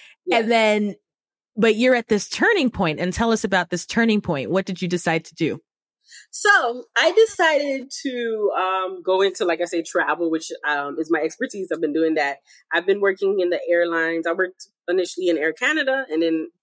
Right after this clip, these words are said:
Speaker 1: American Airlines, and I've been doing that for several years. And in particular, I was
Speaker 2: Mm.
Speaker 1: working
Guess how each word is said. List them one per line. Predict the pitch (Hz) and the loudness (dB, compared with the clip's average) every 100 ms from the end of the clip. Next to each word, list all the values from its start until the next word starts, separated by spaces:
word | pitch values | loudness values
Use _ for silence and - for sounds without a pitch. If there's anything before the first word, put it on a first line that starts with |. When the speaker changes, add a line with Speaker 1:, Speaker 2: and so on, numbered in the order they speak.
| - | -2
Speaker 1:
American | 175 175 196 202 | 2 2 0 -4
Airlines, | 185 196 214 208 | -2 -2 -2 -2
and | 156 | -4
I've | 143 | -2
been | 143 | -2
doing | 160 | 0
that | 156 - | -2 -6
for | |
several | 147 - 151 175 | -6 -4 0 0
years. | 165 170 190 190 _ - - - | 2 2 0 -2 _ -20 -10 -2
And | |
in | 190 | 0
particular, | 196 196 262 - 233 226 202 | 0 -2 -6 -2 0 0 0
I | 175 | 0
was | 175 180 | 0 0
Speaker 2:
Mm. | 196 | 2
Speaker 1:
working | 180 160 170 | 2 2 0